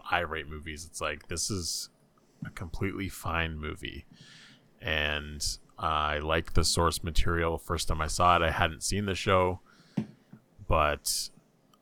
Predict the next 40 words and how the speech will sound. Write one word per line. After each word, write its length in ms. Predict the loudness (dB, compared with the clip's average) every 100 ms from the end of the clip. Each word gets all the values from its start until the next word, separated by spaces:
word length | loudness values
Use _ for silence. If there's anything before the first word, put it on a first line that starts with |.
| _ _ _ _
now 240 | 2 4
I 100 | 4
have. 360 | 4 6 4 4
So 120 | 2
it's 140 | 2 2
like, 220 | 0 4
yeah, 240 | 10 12
I 100 | 12
can 180 | 12 10
see 460 | 10 4 2 2 0
why 280 | 2 2 2
people 280 | -2 -4 -4
would 80 |
be 80 | -4
pissed 340 | -4 -2 -2 2
off 240 | 2 0
about 300 | -4 -4 -2
this 200 | -4 -4
because 300 | -8 -14 -12
it's 160 | -10 -4
not 160 | -2
exactly 480 | -2 -2 -2 -2 -10
the 120 | -8
same 380 | -6 -6 -8 -10
as 360 | -8 -4 -6 -8 -8
it, 200 | -8 -4
but 140 | -6 -4
it's 140 | -2
like, 320 | 0 -2 -10 -20 _ _ _ _ _
for 200 | -4 2
what 200 | 4 4
they 180 | 6 6
accomplish 600 | 4 2 0 4 4 4
in 120 | 2
it, 180 | 0 -4 _
it's 380 | -2 2 -2 -2 _
pretty 640 | -6 4 4 6 4 2 0
good. 420 | 0 0 0 0
Like, 340 | -2 -2 -6 -12 -2
I, 160 | -2